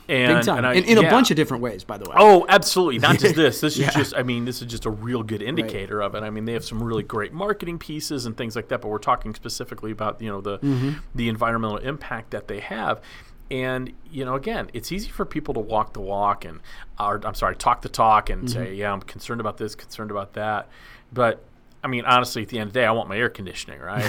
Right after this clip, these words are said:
Speaker 1: I want,
Speaker 2: <laughs>
Speaker 1: I
Speaker 2: Right.
Speaker 1: want, I, <laughs> Billy, Billy needs to feel cool when he's sleeping.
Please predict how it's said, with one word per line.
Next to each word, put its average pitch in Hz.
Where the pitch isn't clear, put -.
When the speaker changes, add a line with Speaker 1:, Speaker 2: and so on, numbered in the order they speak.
Speaker 1:
I 208
want, 123
Speaker 2:
<laughs> 139
Speaker 1:
I 139
Speaker 2:
Right. 220
Speaker 1:
want, 120
I, 131
<laughs> 120
Billy, 151
Billy 139
needs 135
to 123
feel 117
cool 107
when 95
he's 151
sleeping. 127